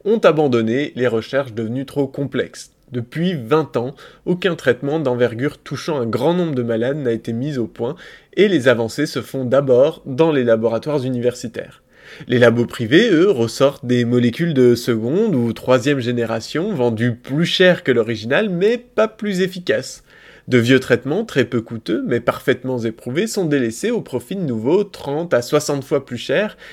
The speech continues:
et parfois beaucoup plus dangereux, pour garder des profits importants sur des marchés en pleine expansion, comme les antidiabétiques. C'est un peu comme si une entreprise avait réussi à nous convaincre de racheter un téléphone plus cher, plus fragile et avec moins de batterie,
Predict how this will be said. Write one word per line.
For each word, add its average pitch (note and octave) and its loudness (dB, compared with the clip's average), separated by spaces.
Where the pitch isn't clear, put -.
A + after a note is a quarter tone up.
et C3 2
parfois - 0
beaucoup F3+ -4
plus F#3+ -6
dangereux, C#3+ 0
pour G#2+ -10
garder A2+ -2
des C3+ -2
profits C3 -4
importants - -4
sur C3+ -6
des A2+ -2
marchés C3 -4
en A#2 -4
pleine A#2+ -4
expansion, B2 -6
comme A2+ -4
les A2+ -4
antidiabétiques. A#2+ -6
C'est - -2
un F#3 6
peu A#3 4
comme F#3+ 4
si E3+ -4
une D#3 0
entreprise F3+ -2
avait C#3 6
réussi C3+ 0
à F#3+ 0
nous C3+ -2
convaincre B2 2
de C3+ 4
racheter B2 2
un C3 0
téléphone B2 0
plus F3+ -4
cher, D#3 2
plus G3 -6
fragile D3 0
et E3 4
avec A#2 2
moins F#3+ 0
de F3 -2
batterie, C#3 0